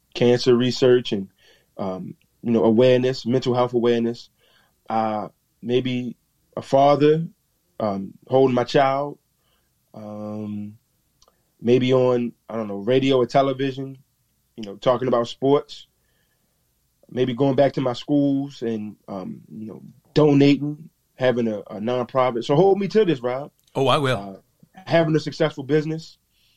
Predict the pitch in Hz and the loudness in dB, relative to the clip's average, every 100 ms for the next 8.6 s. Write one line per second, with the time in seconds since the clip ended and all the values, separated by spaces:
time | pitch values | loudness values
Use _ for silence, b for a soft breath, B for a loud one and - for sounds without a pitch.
0 | _ _ _ - 143 156 160 156 156 160 | _ _ _ -8 -2 0 0 -2 -10 -18
1 | _ _ _ - 147 165 135 165 165 170 | _ _ _ -8 -2 -2 -2 -2 0 0
2 | 160 117 - _ 120 104 147 151 151 147 | -2 -8 -18 _ -10 0 2 4 2 -2
3 | 139 143 143 143 127 127 123 127 123 120 | -4 -4 -4 -4 -4 -2 0 0 -2 -6
4 | - _ 131 120 - 147 127 113 107 110 | -12 _ -6 -6 -2 0 0 -4 -4 -6
5 | 104 104 _ _ _ _ _ _ - 101 | -6 -10 _ _ _ _ _ _ -10 -10
6 | 101 - _ _ 131 127 131 147 139 - | -10 -14 _ _ 0 2 2 0 -2 -8
7 | - _ _ _ _ _ _ - 190 185 | -20 _ _ _ _ _ _ 2 4 6
8 | 180 170 165 147 117 | 4 2 -2 -6 -12